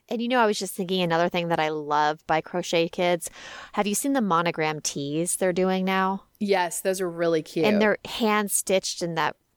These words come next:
Speaker 1: cursive fo-, oh,
Speaker 2: Yes.
Speaker 1: it's so cute. Anything that you
Speaker 2: Very
Speaker 1: wanna get
Speaker 2: retro, but very
Speaker 1: s-,
Speaker 2: personal.
Speaker 1: super retro. So a monogram
Speaker 2: Yes.
Speaker 1: tee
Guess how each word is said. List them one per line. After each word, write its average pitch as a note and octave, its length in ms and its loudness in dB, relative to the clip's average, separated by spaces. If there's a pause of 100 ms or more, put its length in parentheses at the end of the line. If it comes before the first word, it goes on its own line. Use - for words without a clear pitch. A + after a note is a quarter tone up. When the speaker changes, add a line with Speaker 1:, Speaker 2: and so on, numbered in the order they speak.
Speaker 1:
cursive F#3+ 1000 0
fo-, - 200 -4 (100)
oh, G3 80 4
Speaker 2:
Yes. E3+ 260 4
Speaker 1:
it's - 120 2
so - 420 4
cute. D3 420 -4
Anything A3+ 460 0
that G3+ 100 0
you G#3 80 2
Speaker 2:
Very F#3+ 140 4
Speaker 1:
wanna F3 160 4
get - 80 2
Speaker 2:
retro, E3+ 580 2 (120)
but D#3+ 140 4
very E3+ 220 4
Speaker 1:
s-, E3+ 100 -2
Speaker 2:
personal. D#3+ 440 -2
Speaker 1:
super G3 540 2
retro. D3 500 0
So F3 240 2
a F3 60 2
monogram F3 440 2 (120)
Speaker 2:
Yes. - 200 -4
Speaker 1:
tee D3 400 -2